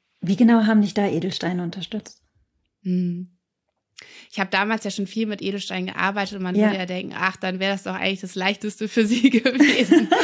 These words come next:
Speaker 2: Ähm, aber nein, auch ich hab, äh, ja immer noch, heute natürlich auch immer noch meine Themen. Und,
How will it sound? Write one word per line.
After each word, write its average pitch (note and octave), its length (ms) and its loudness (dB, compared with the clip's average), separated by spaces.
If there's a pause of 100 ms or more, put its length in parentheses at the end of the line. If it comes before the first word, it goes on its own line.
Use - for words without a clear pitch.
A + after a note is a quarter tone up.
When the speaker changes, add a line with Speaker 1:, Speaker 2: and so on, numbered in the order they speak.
(520)
Speaker 2:
Ähm, D#4 420 4 (500)
aber A#3 280 2
nein, A#3+ 420 2
auch G#3+ 200 -2
ich D4 240 0
hab, B3+ 260 0
äh, G#3 260 -2
ja A3+ 180 0
immer C4+ 400 4
noch, G3 320 0
heute A3 360 0
natürlich G#3 680 -4
auch F#3 200 -6
immer G#3+ 240 -2
noch F#3 180 -4
meine F3+ 300 -4
Themen. G3+ 420 -2
Und, G3 380 -4